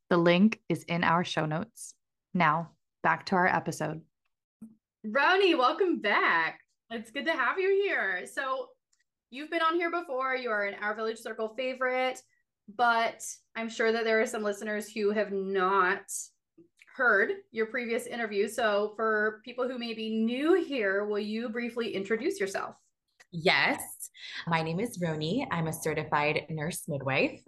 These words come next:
Speaker 2: I'm also a yoga teacher and a dancer and very spiritual and really passionate about empowering women to live their fullest, healthiest, most optimal, healthiest selves.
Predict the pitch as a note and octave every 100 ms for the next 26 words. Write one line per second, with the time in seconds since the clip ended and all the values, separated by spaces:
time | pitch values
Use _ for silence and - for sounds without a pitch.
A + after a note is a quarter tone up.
0 | - D#3 D#3+ D#3+ D#3 - D#3 D#3 D#3+ D#3+
1 | G3+ A3 A#3+ A#3 G#3+ - A3 G#3 G#3 -
2 | - E3 D#3+ D3+ D3 D#3 C#3+ C#3 C#3 -
3 | E3+ E3+ E3+ E3+ E3+ _ _ E3+ D#3+ D#3
4 | D#3 D#3 D#3 D3 - _ _ _ _ D#3+
5 | D#3+ E3 E3 - E3 E3 - E3 D#3+ D#3
6 | D#3+ E3 E3 - E3+ E3 D#3 D#3 D3+ D3+
7 | D3+ - - _ _ _ D#3+ E3+ E3+ E3
8 | - E3 D3+ - E3 D3+ D#3+ D#3 D3 D3
9 | D3 - - _ F3 - D#3 D#3 D#3+ D#3+
10 | D3 D#3 F#3 G3+ G3+ E3+ D#3 D3+ D3 D3
11 | C#3+ D3 D3 C#3+ - E3 D#3+ D#3+ - -
12 | - D#3+ D#3+ D#3 D3+ D3+ - _ _ _
13 | _ F3+ G3 F#3+ - D3+ D#3 F3 D3+ D3
14 | D3 D#3 - - E3+ - - - - -
15 | - - -